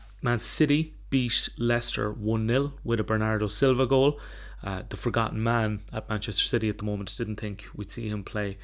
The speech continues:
that many minutes for Manchester City, but he got the goal in that one, and Man City keep rolling on, keeping their title ambitions on track. Antonio then was sent off for West Ham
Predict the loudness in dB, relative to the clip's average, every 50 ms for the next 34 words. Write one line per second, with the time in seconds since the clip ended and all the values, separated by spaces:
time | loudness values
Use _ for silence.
0 | -16 -18 -16 -18 -18 -12 -6 -4 -4 -2 -2 -2 -2 0 0 -2 -2 -2 -2 -2
1 | -2 -2 -2 -4 -8 -10 -2 0 2 2 2 2 -2 -2 -4 -6 -6 -6 -6 -6
2 | -6 -4 -4 -2 -2 -2 -2 -2 -2 0 -2 -2 -2 -4 -8 -10 -12 -12 -14 -14
3 | -14 -14 -14 -14 -14 -14 -16 -16 -16 -10 -2 2 2 2 4 4 6 6 6 6
4 | 6 4 2 2 2 2 2 0 -2 -2 -2 0 0 2 2 2 2 2 0 0
5 | 2 2 2 0 -2 -4 -8 -6 -2 -2 -2 -2 -4 -8 -10 -6 -2 2 4 4
6 | 6 6 4 4 4 4 2 2 2 -2 -4 -6 -8 -6 -6 -4 -2 -2 -2 -2
7 | -2 -2 -2 -2 0 2 2 2 2 2 0 0 -2 -2 -4 -6 -6 -6 -6 -6
8 | -4 -2 0 0 0 -2 -6 -10 -12 -12 -16 -18 -18 -18 -16 -16 -16 -16 -16 -16
9 | -16 -14 -12 -12 -8 -4 -2 0 2 2 0 2 4 4 6 6 6 6 4 4
10 | 2 2 0 0 -4 -6 -6 -4 -2 -2 0 0 0 0 0 0 0 0 0 -2
11 | -6 -6 -2 0 2 2 2 0 -2 -2 0 2 2 2 2 0